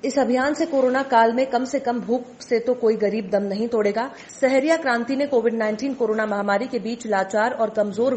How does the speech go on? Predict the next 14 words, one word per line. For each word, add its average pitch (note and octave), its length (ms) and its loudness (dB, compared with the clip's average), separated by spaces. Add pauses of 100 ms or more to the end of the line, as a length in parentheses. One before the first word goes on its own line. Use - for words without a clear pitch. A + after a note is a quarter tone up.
वर्ग G#3 220 2
को B3 180 -2
भूख G#3+ 260 0
से B3 140 -4
बचाने G3+ 460 -2 (380)
सम्मान B3+ 420 0
सहित B3 280 -2
एक A#3+ 160 0
चूल्हे A#3 240 -2 (100)
एक G#3+ 180 -2
रोटी G#3+ 320 -2
अभियान F#3+ 380 -4
चलाया E3 340 -4
है। F3 200 -6